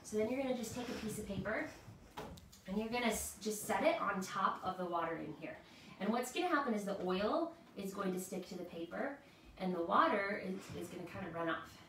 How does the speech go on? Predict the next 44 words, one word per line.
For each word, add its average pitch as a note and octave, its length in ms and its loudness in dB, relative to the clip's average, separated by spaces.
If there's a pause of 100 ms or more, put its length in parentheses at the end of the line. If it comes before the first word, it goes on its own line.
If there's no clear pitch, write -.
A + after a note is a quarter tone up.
So - 160 -8
you - 380 -6
just - 240 -8
kinda A#3+ 260 0
set F#3+ 220 -4
it - 120 -6
right G#3 240 2
on D#4+ 120 4
top - 320 -2
here. E3 180 -4
You F#3+ 80 -2
don't G3+ 140 0
wanna A3+ 180 2
dunk G#3 220 2
it G3+ 80 2
all F3+ 100 2
the F#3 80 0
way G3+ 120 2
under. E3 420 -2 (360)
Just - 200 -14
place F#3 240 -2
it - 80 -2
right G3+ 140 2
on B3 120 2
top F3+ 380 0
and F3+ 120 -4
let F3+ 140 2
it G#3 180 -2 (1200)
soak G3+ 400 -4
up F3+ 220 2 (120)
oil E3+ 440 0 (1700)
and F3 80 -8
then E3 220 -6
pull D#3+ 140 -2
it G3+ 60 0
off. A#3+ 180 4 (300)
And F3+ 160 -8
you F3+ 140 -8
can F#3 160 -6
see G#3+ 800 0 (680)
the G#3 140 -6
little A3+ 180 2
droplets G#3 540 0
of A3 60 0